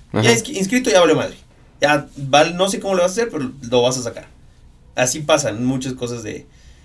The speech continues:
Speaker 2: de, o sea, lo puedes asimilar en muchas,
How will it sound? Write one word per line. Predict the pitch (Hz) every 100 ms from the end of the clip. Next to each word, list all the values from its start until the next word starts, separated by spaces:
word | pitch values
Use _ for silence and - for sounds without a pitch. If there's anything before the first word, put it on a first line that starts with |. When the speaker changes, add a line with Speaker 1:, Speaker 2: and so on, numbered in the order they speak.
| -
Speaker 2:
de, | 117 110 107 107
o | 123
sea, | 127
lo | 147 -
puedes | 160 165
asimilar | 160 127 113 123
en | 127
muchas, | 117 117 - - -